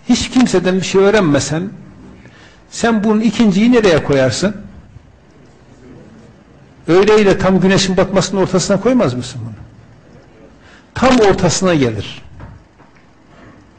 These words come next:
Yani o güneşin batıya kaydığı anda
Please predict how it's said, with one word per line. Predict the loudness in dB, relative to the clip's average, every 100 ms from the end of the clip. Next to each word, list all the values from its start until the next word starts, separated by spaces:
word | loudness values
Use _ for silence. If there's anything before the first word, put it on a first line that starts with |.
| -20 -20 -20 _ _ _ _ _ _ _
Yani | -2 0 0
o | 2 2 2
güneşin | 2 0 0 0
batıya | 0 0 -2 -2
kaydığı | 0 -2 0 -2
anda | -2 -2 -2 -4